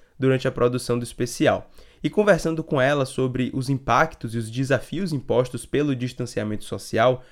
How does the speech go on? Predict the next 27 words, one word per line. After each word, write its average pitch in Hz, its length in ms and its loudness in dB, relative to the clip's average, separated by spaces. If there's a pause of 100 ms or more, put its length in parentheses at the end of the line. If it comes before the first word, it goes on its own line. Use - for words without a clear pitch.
(180)
o 139 80 0
que 196 140 -2
mudou 165 400 2
para 151 140 2
produzir 117 520 0
todas 120 360 -2
as 110 80 -8
conversas 113 560 -2
com - 120 -8
as 107 80 -8
famílias, 127 580 -4 (340)
ela 170 200 4
destacou 160 480 -2
que - 120 -2
a 175 60 0
melhor 170 280 2
parte 147 480 2 (200)
foi 190 200 0
poder 175 320 2
continuar 190 640 -2
conectada 147 680 -2
mesmo 165 420 -2
após 139 320 0
o 135 60 -4
fim 131 220 -4
do 135 80 -4
trabalho. 120 500 2